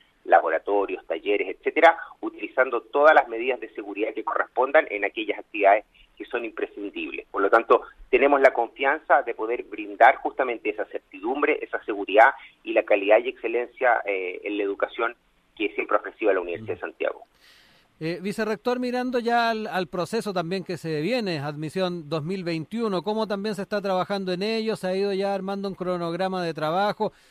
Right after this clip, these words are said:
Speaker 2: Sabemos además que, eh, va a ser, eh, bastante distinto a lo que han sido otros procesos en años anteriores, ¿ah? Em, teníamos tradicionalmente una feria del postulante, teníamos varias, eh, alternativas para que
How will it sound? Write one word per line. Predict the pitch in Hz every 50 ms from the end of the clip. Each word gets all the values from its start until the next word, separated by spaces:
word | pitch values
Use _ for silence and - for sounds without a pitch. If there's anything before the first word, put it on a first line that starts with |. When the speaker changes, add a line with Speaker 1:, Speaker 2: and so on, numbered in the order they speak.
| _ _
Speaker 2:
Sabemos | - 160 156 175 190 196 180 165
además | 165 165 165 160 180 196 190
que, | - - 185 185 190 -
eh, | - 175 170 165 160
va | 151 139 139 143 165 160
a |
ser, | - - 185 190 190 175 185
eh, | 175 170 165 147
bastante | 131 123 143 160 - - 214 226 - 240 233
distinto | 226 202 - _ - 214 233 226 - 233 220 220
a |
lo | 208 196
que | 165 196
han | 180 170
sido | - 202 208 214 202 - _ _ _ _ -
otros | 175 190 196 196 196 -
procesos | - 175 175 - 202 208 185 202 180 170
en | 175 180
años | 185 190 190 175 160
anteriores, | 160 143 - 151 156 226 302 277 220 160 131 - -
¿ah? | 180 190 208 220 214 208
Em, | 190 180 175 165 156 156 151 151 143 -
teníamos | 165 165 180 185 175 170 156
tradicionalmente | - 160 156 156 139 156 151 160 165 160 175 180 160 - 175 - _ _ _ _
una | - 156 165 151
feria | - 175 170 165
del | 151 131
postulante, | - 147 - - 156 170 214 233 233 226 226 214 - - 208 208 208 202 196 180
teníamos | 170 175 180 190 185 180 170 151
varias, | 139 165 185 208 220 233 208 - _ _ _ _ -
eh, | 175 185
alternativas | 151 170 156 - 185 175 175 170 190 208 208 180
para | - 196 185 175
que | 160 160 175 180 202 -